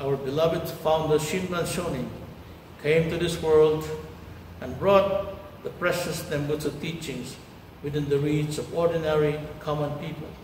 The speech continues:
This month, we honor and express our gratitude as we observe the birth of Shinran,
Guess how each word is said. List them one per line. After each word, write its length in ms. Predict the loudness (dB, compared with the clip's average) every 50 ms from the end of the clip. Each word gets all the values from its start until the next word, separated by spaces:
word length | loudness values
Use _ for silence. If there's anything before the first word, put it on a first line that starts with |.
| -18 -18 -18 -18 -20 -20 -20 -20 -20 -20 -20 -20 -20 -18 -18 -18 -18 -18 -18 -18 -18 -18 -16 -14
This 220 | -12 -12 -10 -4 0
month, 340 | 2 4 4 4 2 -2 -6 -8 -10 -12 -14 -16 -16 -18 -18 -18 -18 -18 -18 -18 -18 -16 -10 -8
we 80 | -6
honor 340 | -4 0 2 2 4 4 4
and 180 | 4 4 4 2
express 460 | 0 -2 -4 -2 -2 0 0 2 2
our 140 | 2 2 0
gratitude 640 | 0 0 0 0 0 0 -2 -4 -4 -8 -8 -10 -10 -12 -14 -14 -16 -18 -18 -18 -18 -18 -18 -18 -18 -16 -14 -14
as 120 | -14 -12 -8
we 120 | -6 -6
observe 480 | -6 -6 -6 0 2 4 4 4 4 0
the 60 | -4
birth 340 | -2 0 0 0 0 -2 -6
of 80 | -8
Shinran, 540 | -8 -8 -6 -6 -6 -4 -4 -4 -4 -6 -8